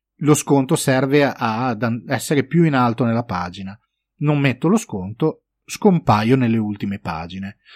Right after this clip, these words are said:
Se mi dite qualcuno che ha fatto una ricerca di Google andando oltre la seconda, terza pagina, beh, insomma, vi, ci siamo capiti. In sostanza comunque il portale non li promuove. Oppure, come abbiamo detto, escono dalla piattaforma perché si rendono conto che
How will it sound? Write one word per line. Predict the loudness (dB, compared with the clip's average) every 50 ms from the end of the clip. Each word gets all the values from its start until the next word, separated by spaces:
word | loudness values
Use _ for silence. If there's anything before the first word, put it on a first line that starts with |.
| -20 _
Se | -4 -2 0
mi | 2 2
dite | 2 2 2 2 2
qualcuno | 2 2 2 2 2 2 2 2
che | 0 -2
ha | -4
fatto | -2 0 -2 -2 0
una | -2 -2 -2
ricerca | -2 -2 -2 -2 -2 -4 -2 -2 -2
di | -2 -2
Google | 0 2 2 2 2 0 -2 -2 -2
andando | -2 -2 0 2 2 2 2 2 2 2
oltre | 2 0 -2 -2 -4 -4
la | -4
seconda, | -4 -6 -6 -4 -2 -2 0 -2 -2
terza | 0 0 0 -2 0 0 -2
pagina, | 2 2 2 2 2 0 0 -2 0 0 0 -2 -4 _ _ _ _ _ _ _ _ _ _ _ _ _ _
beh, | _ 0 0 0 0 -2 _ _
insomma, | -14 -8 -6 -6 -6 -6 -8 -14 -18 _ _ _ _
vi, | -12 -2 0 0 0 0 -2
ci | -2 -2
siamo | 0 0 0 0 0 -2
capiti. | -4 -8 -10 -12 -14 -14 -12 -12 -12 -12 -12 _ _ _ _ _ _ _ _ _ _ _
In | 2 2 4
sostanza | 4 2 2 2 2 0 2 0 -2
comunque | -2 -2 -2 -2 -2 2 2 2 2 0 -2 _ _ _ _
il | _ -2 2 4
portale | 2 4 4 6 6 6 6
non | 6 6 4
li | 4 2
promuove. | 2 0 -2 -2 -2 -4 -10 -12 -12 -12 -12 -14 _ _ _ _ _ _
Oppure, | 2 2 4 2 2 2 4 4 2 2
come | 0 -4 -6
abbiamo | -6 -4 -2 0 0 2
detto, | 2 0 -2 -2 -2 -2
escono | 0 -2 -2 -6 -8 -8 -8
dalla | -4 -4 -4 -2
piattaforma | -2 -2 -4 -2 -2 -4 -4 -2 -2 -2 0 0 0 -2
perché | -2 -4 -6 -6 -8
si | -4 -2 -2
rendono | 0 0 -2 -2 0 0 0 0
conto | 0 0 0 0 0 0 -4 -4
che | -2 0 0 0 0